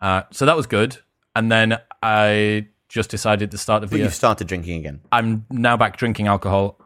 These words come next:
Speaker 1: uh, albeit at the most lightweight levels.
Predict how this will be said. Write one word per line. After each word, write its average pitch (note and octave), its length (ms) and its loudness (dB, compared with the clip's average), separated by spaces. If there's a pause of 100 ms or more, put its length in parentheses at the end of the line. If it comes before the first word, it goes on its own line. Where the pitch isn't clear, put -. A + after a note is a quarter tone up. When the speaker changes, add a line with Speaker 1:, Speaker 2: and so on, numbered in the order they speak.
Speaker 1:
uh, G#2 180 0
albeit A2+ 640 2 (520)
at - 380 -2 (640)
the G2+ 120 -6
most A#2 340 0
lightweight G#2 480 0
levels. G2 560 -2